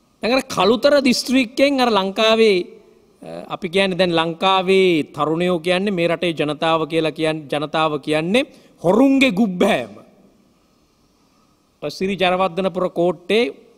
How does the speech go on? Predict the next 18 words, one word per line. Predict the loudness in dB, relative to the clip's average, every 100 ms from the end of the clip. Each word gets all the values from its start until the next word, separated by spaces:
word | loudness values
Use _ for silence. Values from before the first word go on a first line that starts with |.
| _ -2
ඔය | -2
දියවන්නාවට | 0 2 2 0 0 2 2 2
වට | 0 0 0
වෙලා | 0 0
තියෙන | -2 -2 0
හොරුන්ගේ | 0 0 0 0 -2
ගුබ්බෑමට | -6 -4 0 0 2 0 -2 -2
ගිහිල්ලා | -2 -2 0 -2 -4 -20 -20 _ _ _ _ -6
අර | -4
මන්ත්‍රී | 0 0 0 0 2
වරප්‍රසාද | 2 0 -2 -4 -2 0 2 2
වලට | 2 2 2 2 2 0 -10 -20 _ _ _ _ _ _ -14
මුවා | -4 2 4 4 2
වෙලා | 2 2 0 -6 -20 -20 _ _ _ _ _ _ _ _ _ _ _ _ _ _ -4
දැන් | 0
මේ | 2 4
රටේ | 2 2 2 4
ඉන්න | 4 4